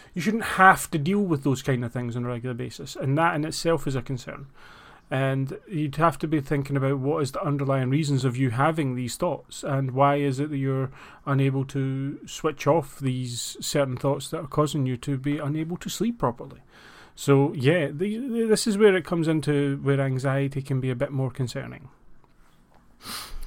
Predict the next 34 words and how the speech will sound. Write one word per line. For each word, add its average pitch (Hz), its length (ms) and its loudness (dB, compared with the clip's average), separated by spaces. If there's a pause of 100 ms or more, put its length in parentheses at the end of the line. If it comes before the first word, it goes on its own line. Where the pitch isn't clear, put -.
(340)
Now, 190 240 12
once 226 240 8
we've 220 140 0
passed 170 280 6
the 139 80 0
symptoms 151 520 -2
here, 127 300 -2
there 156 220 0
is 196 220 4
some 165 460 4 (180)
other 135 480 6 (680)
forms 127 960 4 (540)
of 123 260 0
anxiety. 131 720 -2
Now, 139 220 2
all 175 260 4
those 185 180 2
symptoms 147 520 0
can 139 260 2
be 135 360 2
related 127 480 -2
in 127 100 0
one 147 140 4
way 139 120 4
or 123 60 2
another 123 280 0
to 143 260 0
all 127 120 0
these 120 180 -4
different 135 340 -8
forms 127 320 -2
of, 123 280 -4
uh, - 60 -10
anxiety. 120 880 -8